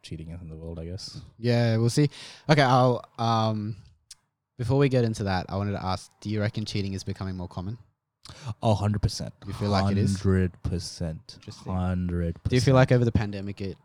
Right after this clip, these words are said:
Speaker 2: got more intense?
Speaker 1: Oh, fuck yeah, dude.
Speaker 2: Yeah.
Speaker 1: Fuck yeah. Fuck
Speaker 2: Last year,
Speaker 1: absolutely
Speaker 2: twenty twenty, this
Speaker 1: fuck
Speaker 2: time
Speaker 1: yeah.
Speaker 2: last year?
Speaker 1: Yeah, yeah, hundred percent. Like,
Speaker 2: Yeah.
Speaker 1: dude, the amount of people that I've,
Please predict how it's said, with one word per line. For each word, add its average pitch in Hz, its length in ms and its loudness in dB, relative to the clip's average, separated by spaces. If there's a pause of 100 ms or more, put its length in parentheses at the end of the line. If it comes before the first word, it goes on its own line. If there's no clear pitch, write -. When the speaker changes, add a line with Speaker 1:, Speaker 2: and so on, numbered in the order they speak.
(420)
Speaker 2:
got 104 200 -10
more 95 280 -8 (200)
intense? 110 440 -6
Speaker 1:
Oh, 190 100 6
fuck 170 300 -4
yeah, 101 100 2
dude. 87 200 -4 (180)
Speaker 2:
Yeah. 92 80 -4
Speaker 1:
Fuck 117 220 0
yeah. 78 140 -4
Fuck - 560 -2 (100)
Speaker 2:
Last 104 100 -4
year, 110 80 0
Speaker 1:
absolutely 107 360 0
Speaker 2:
twenty 101 200 -4
twenty, 104 200 -4
this 101 120 0
Speaker 1:
fuck 101 80 -2
Speaker 2:
time 95 140 -6
Speaker 1:
yeah. 92 80 -2
Speaker 2:
last 90 200 -4
year? 113 120 -8 (140)
Speaker 1:
Yeah, 98 240 -2
yeah, 80 60 -4 (100)
hundred 98 300 -2
percent. 92 300 -4
Like, 104 140 0
Speaker 2:
Yeah. 101 140 -2
Speaker 1:
dude, 95 100 -2
the 110 60 -2
amount 107 240 0
of - 160 -8
people 95 280 -2
that 87 140 -2
I've, 85 280 -6